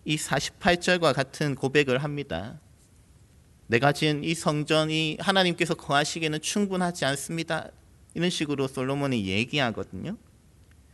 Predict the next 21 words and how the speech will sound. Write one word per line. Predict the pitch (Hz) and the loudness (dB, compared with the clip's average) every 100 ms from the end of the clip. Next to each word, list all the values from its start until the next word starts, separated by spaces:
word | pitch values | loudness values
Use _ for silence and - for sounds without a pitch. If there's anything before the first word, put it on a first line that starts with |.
| - - - - - - - | -20 -20 -20 -20 -20 -20 6
그리고 | 190 208 208 | 8 10 6
스데반은 | 190 202 208 202 202 | 6 6 6 6 4
사십구 | 190 180 190 - 180 | 2 2 -2 -2 0
절, | 180 180 175 170 165 - | 4 6 6 4 0 -6
오십 | - 120 - 151 | -2 0 0 -4
절에 | - 139 147 196 | 0 2 0 -2
스데반은, | - - - 156 156 160 160 123 90 - - - - | -10 -12 2 4 6 4 2 0 -2 -10 -20 -20 -12
어, | - 104 - - | -8 -8 -8 -16
이 | - 110 104 - - - 113 | -8 -6 -6 -8 -20 -10 -2
이사야 | 120 - 190 190 165 | 2 6 8 8 6
육십육 | 151 - 208 170 175 - | 4 2 2 2 0 2
장 | 196 190 | 2 4
일, | - 202 208 | 0 0 2
이 | 127 | 2
절의 | 117 147 175 | 2 4 4
말씀을 | 147 101 - 151 156 | 4 2 0 -2 0
인용하면서 | 170 185 180 95 90 101 - 160 110 107 - - - - | 0 0 0 0 -2 -6 -2 0 0 -4 -16 -20 -20 -14
하나님이 | - 202 208 202 202 - | 2 6 6 6 4 2
얼마나 | 120 135 196 214 | 2 4 6 4
크신 | 214 214 214 208 | 2 0 0 0
분인지, | 147 113 95 - 131 | 0 0 -2 -8 -14